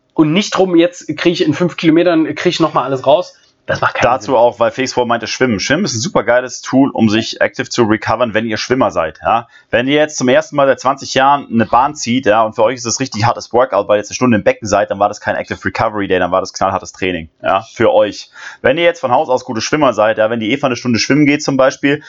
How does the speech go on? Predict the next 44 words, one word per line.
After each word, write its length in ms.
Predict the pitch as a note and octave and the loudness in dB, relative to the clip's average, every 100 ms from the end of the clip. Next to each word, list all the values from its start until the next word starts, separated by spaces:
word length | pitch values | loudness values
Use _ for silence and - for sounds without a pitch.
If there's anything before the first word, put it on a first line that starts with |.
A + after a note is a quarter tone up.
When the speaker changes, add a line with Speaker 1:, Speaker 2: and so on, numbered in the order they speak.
| - - | -12 -2
Speaker 2:
dann 140 | G#2+ | -2
ist 120 | A#2+ | 0
es 120 | A#2+ | -6
für 140 | - G#2 | -4 0
die 280 | B2+ D#3 - | 2 2 2
in 140 | A2 | 2
einem 100 | G#2 | 2
gemütlichen 400 | A2 B2+ A2+ G2 | 2 0 -2 -4
Pace, 480 | A2 A#2+ C3+ - - | -2 -2 -2 -10 -4
also 380 | F#2+ G2+ G2+ - | -4 0 -2 -2
easy 300 | - B2 A#2+ A2 | 0 2 2 2
Recovery, 580 | G2+ G#2+ A#2 G#2 F2 | -2 -2 -2 -2 -2
ja, 160 | F2 G2+ | 0 0
wenn 100 | G#2 | -2
die 60 | G#2 | -4
keine 180 | A2 F#2+ | -6 -6
Sprints 340 | - C3 - | -4 -2 -2
zieht 180 | C#3 A#2 | -4 0
oder 140 | A2 | 0
for 140 | G#2+ G#2 | 0 0
Time 260 | A#2 B2+ | 0 0
geht. 260 | A#2+ B2+ B2+ _ | 0 -2 -4 _
So, 300 | - G#2 F#2+ - _ - | -2 0 0 -4 _ -2
wenn 100 | C3 | 0
ich 100 | E3+ | 0
jetzt 140 | G3+ | 0
eine 60 | C3 | 0
Stunde 240 | C3+ A#2+ | 0 0
schwimmen 320 | - A2 A2 | 0 0 0
gehe, 260 | G#2 C3 E3 B2 - | 2 0 -2 -12 -4
ja, 280 | G2+ A#2+ C3+ _ _ - | 0 0 -2 _ _ -2
dann, 280 | A#2 B2+ | 0 0
äh, 380 | F2 A2+ A2+ G2 | 2 4 4 0
sind 160 | G#2 B2+ | -2 2
die 60 | |
nächsten 280 | B2 D3 D3 | 4 2 -2
drei 200 | - B2+ | -2 -2
Tage 420 | - B2+ C#3 C#3+ | 0 0 2 0
bei 140 | B2+ A2 | -2 -2
mir 500 | B2 D3+ D#3+ E3+ D3 _ _ - | 2 2 4 2 -4 _ _ -10
Speaker 1:
Ja. 120 | - | 0
Speaker 2:
Selbstmitleid, 800 | C3+ C#3 - A#2+ G#2+ F#2+ G2+ - - | 2 2 0 -4 0 0 0 -8 -8
Speaker 1:
Ja. 140 | A2+ | 0
Speaker 2:
ja, 300 | A2 D3+ | 0 0